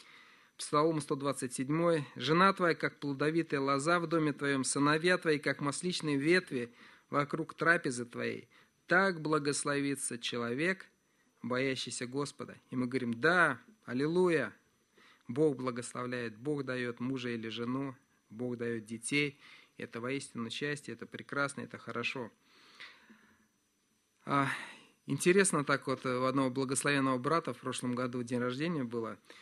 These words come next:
и он так ВКонтакте вывесил там, что ему желают с самого раннего утра. Ну, я думаю, молодежь уже знает, о ком речь идет, да?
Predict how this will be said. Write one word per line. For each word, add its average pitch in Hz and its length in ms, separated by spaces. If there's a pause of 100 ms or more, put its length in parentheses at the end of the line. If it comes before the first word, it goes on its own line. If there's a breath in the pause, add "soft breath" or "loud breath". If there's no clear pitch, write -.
(140 loud breath)
и 123 60
он 135 100
так 135 160
ВКонтакте 156 580
вывесил 131 520
там, 117 380
что - 200
ему 165 220
желают 151 500
с - 20
самого 143 280
раннего 135 380
утра. 135 400 (720 soft breath)
Ну, 147 80
я 151 60
думаю, 143 180
молодежь 147 400
уже 120 220
знает, 165 420
о 127 60
ком 135 240
речь 131 260
идет, 123 320
да? 147 220